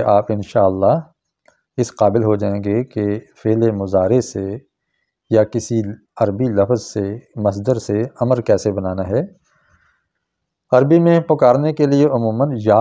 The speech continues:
का लफ्ज़ इस्तेमाल होता है। जिसे पुकारा जाए उस पर एक पेश लाते हैं, जैसे या हामिद, या हामिदु, या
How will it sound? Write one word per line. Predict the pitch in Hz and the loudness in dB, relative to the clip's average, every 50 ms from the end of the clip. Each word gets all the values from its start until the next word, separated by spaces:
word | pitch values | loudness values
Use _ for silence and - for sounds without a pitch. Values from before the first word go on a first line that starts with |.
| 131 147 | 4 4
का | 143 - 151 143 147 151 - - | 2 2 2 2 2 0 -4 -6
लफ्ज़ | 117 101 113 110 - 143 135 - | -2 0 0 0 0 -4 -6 -6
इस्तेमाल | - 107 - - 113 101 95 101 98 98 92 | -8 -8 -4 -2 -2 0 2 2 2 2 2
होता | 98 98 - - 123 120 | 0 0 2 2 2 2
है। | 131 156 214 - - _ _ _ _ _ _ _ _ _ _ _ _ _ _ - | 2 0 -2 -4 -8 _ _ _ _ _ _ _ _ _ _ _ _ _ _ -6
जिसे | 120 113 117 - - 127 127 127 135 - - _ - | -2 -2 0 2 2 4 4 2 0 -2 -8 _ -6
पुकारा | 113 - 113 101 107 123 | 0 2 2 4 4 4
जाए | 127 127 135 139 143 147 139 - | 4 6 6 6 6 4 0 -4
उस | 131 120 - - | -8 -8 -2 0
पर | 131 123 117 117 - | 0 0 0 -2 -4
एक | 110 107 107 - | -4 -4 -4 -4
पेश | 135 135 127 120 - - | -2 -2 -2 0 0 2
लाते | 135 127 - - 147 135 | 0 0 2 2 0 0
हैं, | 127 143 180 214 - _ _ _ _ _ _ _ _ _ _ _ - | 0 0 -4 -6 -8 _ _ _ _ _ _ _ _ _ _ _ -8
जैसे | - 110 113 113 104 95 - 113 110 110 - - - | -2 2 4 4 4 4 2 0 0 -2 -2 -4 0
या | 110 107 117 135 127 - | 2 4 4 4 2 0
हामिद, | - - 107 101 101 104 120 139 135 - _ _ _ _ _ _ _ _ _ _ _ _ _ _ _ _ _ _ _ _ _ _ _ _ _ _ _ | -4 -8 -8 -8 -6 -6 -8 -8 -10 -14 _ _ _ _ _ _ _ _ _ _ _ _ _ _ _ _ _ _ _ _ _ _ _ _ _ _ _
या | - 110 113 117 120 123 120 | 0 2 4 6 6 4 4
हामिदु, | - - 117 117 113 110 110 117 120 139 165 185 202 - _ _ _ _ - | 0 -4 -4 -4 -4 -4 -6 -6 -6 -4 -4 -4 -6 -8 _ _ _ _ -4
या | 120 117 117 | -2 -2 -2